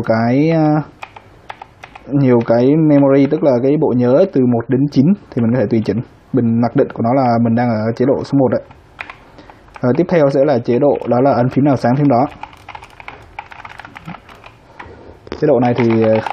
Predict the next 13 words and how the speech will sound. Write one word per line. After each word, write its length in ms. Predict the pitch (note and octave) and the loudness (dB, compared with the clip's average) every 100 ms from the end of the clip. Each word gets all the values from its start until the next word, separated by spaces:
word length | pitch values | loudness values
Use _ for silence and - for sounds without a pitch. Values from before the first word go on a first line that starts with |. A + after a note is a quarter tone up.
| - D#3 - | -10 -12 -4
có 100 | B2+ | 0
rất 100 | F#3 | 2
là 60 | G3 | 2
nhiều 160 | C#3 A#2+ | 0 0
trên, 160 | B2+ B2+ | -2 0
ờ, 180 | B2+ B2 | -2 -4
các 120 | - | -2
cái 80 | D#3 | -2
dòng 120 | B2 | -2
phím 140 | A#2+ | -2
cơ 180 | B2+ C3+ | 0 2
rồi. 120 | B2+ A#2 - - - - - _ - - _ _ - - - - - - - - - - - - | 0 -4 -12 -20 -20 -20 -20 _ -20 -20 _ _ -20 -20 -18 -18 -18 -20 -20 -20 -20 -20 -20 -8
Rồi, 120 | - | -4